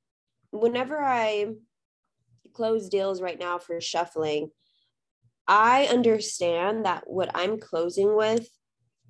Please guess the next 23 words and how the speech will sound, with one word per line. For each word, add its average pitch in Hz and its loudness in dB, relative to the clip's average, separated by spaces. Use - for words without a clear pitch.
is 196 2
setting 240 0
the 233 0
standard 185 -6
for 180 -10
people 180 -4
below 165 0
me. 226 2
So 180 0
I 180 2
do 196 -4
try 208 -4
and 196 0
shoot 180 -6
as 180 -8
high 190 -2
as 175 -2
possible 185 -4
while, 170 0
while 180 2
also 196 -2
being 202 0
realistic. 175 -4